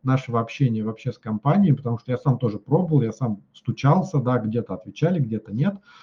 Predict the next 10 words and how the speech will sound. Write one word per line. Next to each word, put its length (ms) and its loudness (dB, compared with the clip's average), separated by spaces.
А, 380 -6
он 140 8
заключается 600 4
в 80 0
том, 260 4
что 360 2
многие 460 6
иары, 520 2
они 260 2
были 460 2